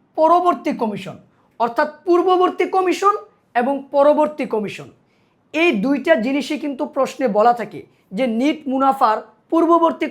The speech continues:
কমিশন এত পার্সেন্ট পাচ্ছে, নিট মুনাফার পরবর্তী কমিশন এত পার্সেন্ট পাচ্ছে।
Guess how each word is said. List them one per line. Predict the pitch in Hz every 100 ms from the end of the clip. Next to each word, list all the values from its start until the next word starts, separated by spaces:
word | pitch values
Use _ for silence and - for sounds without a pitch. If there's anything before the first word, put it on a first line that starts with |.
| 294
কমিশন | 277 262 269 262 233
এত | 233 247
পার্সেন্ট | 262 - 294 254
পাচ্ছে, | 285 - 339 - _ _
নিট | 185 226 330 349 240
মুনাফার | 269 285 285 226 226 - _ _ -
পরবর্তী | 311 339 370 370 339 349
কমিশন | 302 285 247 220 - _ _ _
এত | 220 214 240
পার্সেন্ট | 240 233 202 175
পাচ্ছে। | 180 -